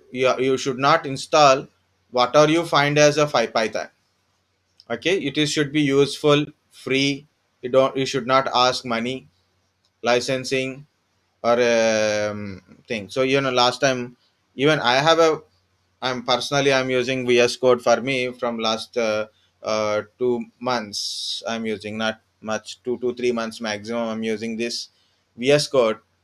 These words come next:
Uh, when I try for a certain thing, so, uh, like a P H P like that, it is asking, uh, license code. This is a trial version extension like that.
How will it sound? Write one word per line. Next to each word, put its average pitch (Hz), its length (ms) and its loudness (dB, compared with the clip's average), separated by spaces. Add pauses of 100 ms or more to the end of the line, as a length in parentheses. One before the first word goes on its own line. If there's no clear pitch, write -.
(360)
Uh, 123 240 2
when 135 180 2
I 147 80 6
try 143 360 4
for 143 220 2
a 131 400 4
certain 127 420 -2
thing, 117 300 -2
so, 113 680 0
uh, 107 40 0
like 117 180 -2
a 117 60 -2
P 117 260 -4
H 120 240 -4
P 117 240 -2
like 110 240 -4
that, 110 240 -2 (540)
it 135 120 -6
is 143 100 -2
asking, 135 600 0
uh, 110 300 4
license 117 460 -2
code. 110 580 -4 (160)
This 110 220 -8
is 113 120 -2
a 113 80 2
trial 110 280 0
version 107 720 -8
extension 107 600 -10
like 90 140 -14
that. - 160 -20